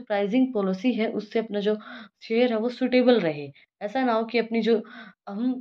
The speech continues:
प्राइस ऐसा फिक्स कर दें कि हम लॉस में ही जा-, जाते जाए, अपना जो प्रॉफिट है या फिर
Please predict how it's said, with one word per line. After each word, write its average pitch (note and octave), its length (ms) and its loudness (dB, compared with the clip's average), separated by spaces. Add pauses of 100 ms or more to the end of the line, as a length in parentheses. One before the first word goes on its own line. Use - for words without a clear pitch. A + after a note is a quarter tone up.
(120)
प्राइस A3 400 2
ऐसा G3 240 2
फिक्स A#3 260 -4
कर A3 120 0
दें G#3+ 160 2
कि B3 100 2
हम A#3+ 140 2
लॉस G#3 300 6
में A3+ 140 4
ही C4+ 180 8
जा-, G3+ 180 8
जाते F3+ 280 4
जाए, F#3+ 180 4
अपना G3+ 300 0
जो G#3 120 2
प्रॉफिट G#3+ 440 -6
है B3+ 180 2 (340)
या B3 80 -4
फिर E4+ 260 -2